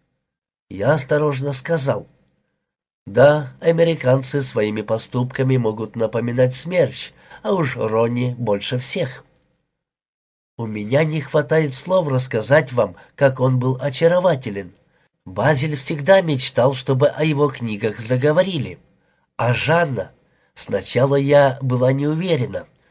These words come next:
Вы знаете, она так молода, а Базель был так поглощен своей работой. Он очень непрактичен, но,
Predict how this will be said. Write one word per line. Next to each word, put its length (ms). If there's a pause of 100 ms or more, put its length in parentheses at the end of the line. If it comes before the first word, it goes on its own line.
(220)
Вы 220
знаете, 540
она 140
так 280
молода, 580 (240)
а 140
Базель 400
был 180
так 280
поглощен 680
своей 320
работой. 580 (480)
Он 260
очень 340
непрактичен, 840 (480)
но, 580